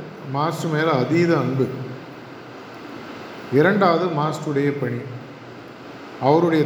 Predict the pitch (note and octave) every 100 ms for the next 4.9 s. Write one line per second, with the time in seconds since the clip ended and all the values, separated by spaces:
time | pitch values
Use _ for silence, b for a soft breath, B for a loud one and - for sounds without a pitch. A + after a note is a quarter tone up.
0 | D#3 D3+ F#3 F3 D#3 C#3+ C#3 C3+ D3 C#3
1 | C3+ C#3 D3 C3+ C3+ C#3+ C3 D#3 F#3 D3
2 | F#3+ D3 D#3+ E3 F3+ E3 E3 E3+ C3+ D3
3 | E3+ E3 D3 D3+ D3 C#3+ D3+ D#3+ D3 C3+
4 | B2 C3 D3+ D#3 C3+ C#3 C3+ B2+ A#2